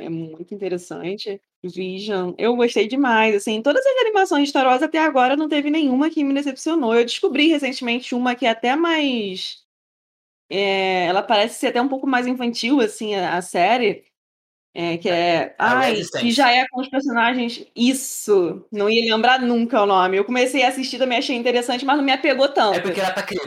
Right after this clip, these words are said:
Speaker 2: ela é bem infantil, né? Ela é bem pra criança.
Speaker 1: É, ela, ela é bem infantil, é divertida, mas é, eu gostei mais da, das outras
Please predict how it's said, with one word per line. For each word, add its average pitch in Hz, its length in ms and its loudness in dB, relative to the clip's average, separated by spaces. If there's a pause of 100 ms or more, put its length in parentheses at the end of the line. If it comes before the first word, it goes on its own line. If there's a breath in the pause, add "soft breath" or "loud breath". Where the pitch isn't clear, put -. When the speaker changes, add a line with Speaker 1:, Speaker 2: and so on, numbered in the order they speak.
Speaker 2:
ela 160 300 0
é 151 40 -2
bem 214 320 -4
infantil, 151 500 -6
né? 123 100 -4
Ela 123 120 -4
é 123 40 -6
bem 147 300 -6
pra 127 100 -8
criança. 117 460 -12
Speaker 1:
É, 240 420 4
ela, 233 240 4
ela 240 320 0
é 247 60 0
bem 226 260 -4
infantil, 269 300 -4
é 311 40 0
divertida, 285 800 -2
mas 277 240 0
é, 277 300 0
eu 254 160 2
gostei 269 400 -2
mais 247 320 0
da, 254 200 0
das 240 200 -4
outras 240 280 -4